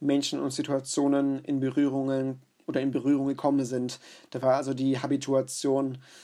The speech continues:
entscheidend. Wenn sie etwas gewohnt waren, dann, äh, war das besser mit, mit dem Temperament, äh, und anfangs halt noch etwas schwieriger. Genau, also einfache, schwierige und langsam auftauende Babys nach Chess und Thomas oder Thomas, das ist die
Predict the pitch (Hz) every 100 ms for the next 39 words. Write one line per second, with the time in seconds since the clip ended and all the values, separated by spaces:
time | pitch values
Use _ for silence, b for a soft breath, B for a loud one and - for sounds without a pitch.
0 | B - 143 - 139 131 127 127 - 135
1 | 131 - 135 - 123 131 143 139 - b
2 | b b - 139 139 147 143 135 131 131
3 | 127 127 131 131 - 160 175 151 147 147
4 | 151 147 143 135 139 139 143 139 - b
5 | b b b - 131 127 - 131 - 131
6 | 135 127 127 - - 127 135 131 131 143
7 | 135 - - - _ _ B B B B
8 | B _ - 160 160 135 139 139 - 175
9 | 165 175 165 156 151 - 160 156 156 147
10 | 139 127 139 180 160 139 - 202 - 170
11 | 170 170 147 147 151 147 147 135 131 -
12 | - 143 135 - 135 127 - - 175 180
13 | 175 - B B B B - 139 131 151
14 | 170 170 160 135 151 - 147 139